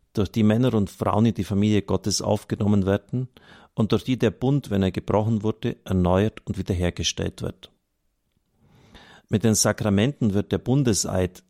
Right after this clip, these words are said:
das gemeinsame Mahl und das Opfer der Christen bezeichnet. Schon das Wort Sakrament bringt dies zum Ausdruck, denn es stammt vom lateinischen Sacramentum, das heißt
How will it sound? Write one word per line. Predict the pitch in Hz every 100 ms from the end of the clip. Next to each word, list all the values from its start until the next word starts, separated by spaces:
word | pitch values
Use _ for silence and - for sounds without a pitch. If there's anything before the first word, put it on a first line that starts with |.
| -
das | 92 -
gemeinsame | 98 92 110 135 117
Mahl | 98 92 104
und | 113
das | 92
Opfer | - 107 -
der | 117 92
Christen | - 92 - 98
bezeichnet. | 101 - 85 87 82 - - _ _ _ _ -
Schon | - - 104
das | 107 -
Wort | 117 139
Sakrament | - 92 - 92 95 120 -
bringt | 98 92
dies | - 95
zum | - 110
Ausdruck, | 98 90 - - - - _ _ - - -
denn | 98
es | 113 104
stammt | - 104 139
vom | - 107
lateinischen | 95 - 92 104 113 -
Sacramentum, | - 92 - 90 87 110 - 117
das | - -
heißt | 87 92 87 -